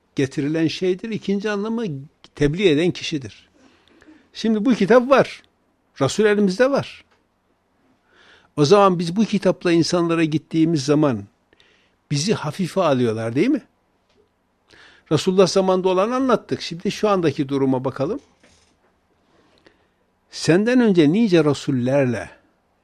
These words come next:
dalga geçilmiştir. Mesela ayette "Kezzebet kavmü Nuhin bir rusul" diyor.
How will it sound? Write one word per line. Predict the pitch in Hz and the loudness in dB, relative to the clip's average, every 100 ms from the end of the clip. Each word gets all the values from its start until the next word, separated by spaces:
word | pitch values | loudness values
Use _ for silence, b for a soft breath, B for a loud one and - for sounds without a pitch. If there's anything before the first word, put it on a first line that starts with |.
| _ _ _ _ _ _ _ _ _ _ _ _ _ _ _ _ | _ _ _ _ _ _ _ _ _ _ _ _ _ _ _ _
dalga | 117 127 147 | -6 -2 0
geçilmiştir. | 147 123 - 101 98 - - - - _ _ _ _ _ b b b - | 0 -2 -6 -14 -16 -18 -20 -20 -20 _ _ _ _ _ b b b -10
Mesela | 131 147 139 | -4 -2 0
ayette | 147 151 143 143 127 | 0 2 2 0 -4
"Kezzebet | 156 147 151 143 - | -2 -2 0 -2 0
kavmü | 156 143 135 139 | 0 2 2 0
Nuhin | 147 - 175 190 196 _ _ _ _ _ _ _ _ _ _ _ _ _ - | -2 -4 -6 -6 -12 _ _ _ _ _ _ _ _ _ _ _ _ _ -2
bir | 143 | -2
rusul" | 143 160 - 120 | 0 -4 -4 -6
diyor. | 107 101 | -6 -14